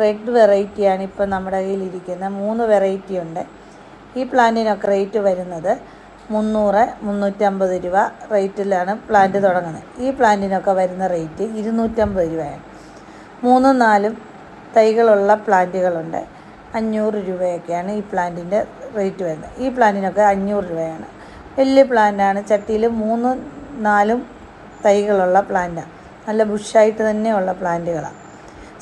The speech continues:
സെയിം പ്ലാന്റ് തന്നെയാണ് സെയിൽ ചെയ്യുന്നത്. അതുപോലെ തന്നെ ഈ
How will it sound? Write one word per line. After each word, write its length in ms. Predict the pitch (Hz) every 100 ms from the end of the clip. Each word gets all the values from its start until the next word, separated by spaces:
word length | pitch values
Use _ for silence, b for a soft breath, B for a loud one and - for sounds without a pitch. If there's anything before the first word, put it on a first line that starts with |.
| -
സെയിം 260 | 269 285 277
പ്ലാന്റ് 320 | 247 220 208 208
തന്നെയാണ് 460 | 202 196 190 180 233 - - - - - - - - - -
സെയിൽ 260 | 220 214 196
ചെയ്യുന്നത്. 400 | 165 165 - - - - -
അതുപോലെ 280 | 247 254 254 254
തന്നെ 200 | 247 262
ഈ 40 | 247